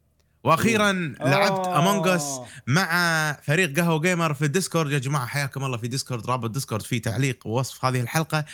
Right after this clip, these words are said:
Speaker 1: آه، عندنا مجتمع كذي، آه، Among Us صغير.
Speaker 2: مم.
Speaker 1: آه، حياكم، نتعرف على بعض ونلعب أكثر. يا جماعة اللعبة ون-، وناسة.
Speaker 2: مم.
Speaker 1: اللعبة وناسة.
Speaker 2: <laughs>
Speaker 1: اللعبة عجيبة، عجيبة.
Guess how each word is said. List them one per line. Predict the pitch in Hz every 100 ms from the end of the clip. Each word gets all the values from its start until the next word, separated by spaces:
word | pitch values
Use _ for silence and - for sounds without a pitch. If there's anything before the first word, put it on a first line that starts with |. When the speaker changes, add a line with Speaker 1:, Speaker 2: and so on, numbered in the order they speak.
| - - -
Speaker 1:
آه، | 95 104
عندنا | 107 120 127
مجتمع | 120 - 131 120 104
كذي، | - 117 117 98
آه، | - 107 101 98 98 95 92 92 110
Among | 120 127
Us | 156 - 123
صغير. | 104 135 147 185 202
Speaker 2:
مم. | 135 131 110 - -
Speaker 1:
آه، | 110 117 117 117 113
حياكم، | 147 156 143 151 147 -
نتعرف | 127 131 117
على | 120
بعض | 131 127 113
ونلعب | 120 110 101
أكثر. | - 113 - 95 - - 151
يا | 120
جماعة | 117 143
اللعبة | 147 135 131
ون-، | 117 - -
وناسة. | 110 90 78 - _ _
Speaker 2:
مم. | 135 147 151
Speaker 1:
اللعبة | 123 120
وناسة. | 101 95 87 120 123 104 110
Speaker 2:
<laughs> | _ -
Speaker 1:
اللعبة | 110 127 143 135 151 -
عجيبة، | 131 - 117 120 147 147 147 -
عجيبة. | 110 110 135 117